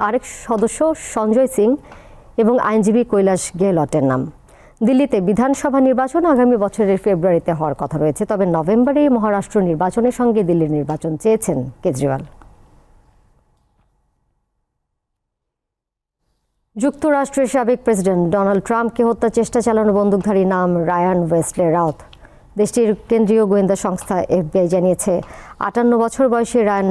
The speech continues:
নর্থ ক্যারোলাইনার গ্রিনসবোরোতে নির্মাণ শ্রমিক ছিলেন। সামরিক বাহিনীর সঙ্গে তার কোনো সম্পর্ক পাওয়া যায়নি, তবে দু হাজার বাইশ সালে ইউক্রেন ও রাশিয়ার মধ্যে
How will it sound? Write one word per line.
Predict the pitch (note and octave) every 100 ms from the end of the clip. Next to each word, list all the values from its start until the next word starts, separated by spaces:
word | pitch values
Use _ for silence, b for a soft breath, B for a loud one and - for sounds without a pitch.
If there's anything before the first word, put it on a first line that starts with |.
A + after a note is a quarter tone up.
| F#3
নর্থ | F#3 - -
ক্যারোলাইনার | F3+ F3 E3 D#3+ D#3+ E3 D#3
গ্রিনসবোরোতে | G3+ A3+ F3+ F3 E3+ D#3+ D#3+
নির্মাণ | E3 D#3+ E3+ D#3+
শ্রমিক | F3 D#3+ -
ছিলেন। | F3+ D3 C#3+ - B B B -
সামরিক | B3+ B3 B3+ G#3
বাহিনীর | A#3 B3 B3
সঙ্গে | C4 B3 B3+
তার | A#3+ A#3+
কোনো | C4 C#4+ E4
সম্পর্ক | D4 C4 A#3+ G#3+ G3+
পাওয়া | F3 D#3+
যায়নি, | D3 C#3 D3 - - -
তবে | A3 A3
দু | A#3+
হাজার | A#3 G3+
বাইশ | G#3 -
সালে | A#3 D#3 D3 B B B G#3+
ইউক্রেন | B3 D#4 E4+ E4+
ও | C4
রাশিয়ার | A#3+ B3 A3+
মধ্যে | F#3+